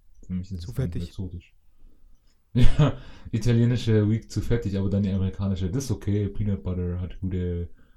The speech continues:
Speaker 1: gute Rohstoffe, gute Nährwerte.
Speaker 2: Oh, Peanut Butter schmeckt voll geil mit Nutella gemischt.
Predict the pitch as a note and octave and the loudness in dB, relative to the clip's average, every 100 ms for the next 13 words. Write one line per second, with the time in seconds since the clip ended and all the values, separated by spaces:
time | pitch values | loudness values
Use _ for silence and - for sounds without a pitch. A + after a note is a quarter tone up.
0 | - - F#2+ F#2 F2 G2+ A2 G2 G2 F#2 | -20 -10 -6 -4 -2 -2 -2 -2 -2 -4
1 | F2+ F2 F#2+ F#2+ F#2+ F#2+ E2+ - - - | -6 -4 -2 -2 -2 -4 -6 -12 -20 -20
2 | - - - A2+ C#3 C#3 B2+ A#2+ A#2 - | -20 -20 -14 -10 -8 -8 -6 -8 -8 -10
3 | A#2+ - A#2 A#2+ B2 A#2 A#2 A2+ A#2+ A#2+ | -12 -12 -10 -10 -10 -12 -14 -10 -10 -10
4 | A#2+ A#2 A#2 | -12 -14 -16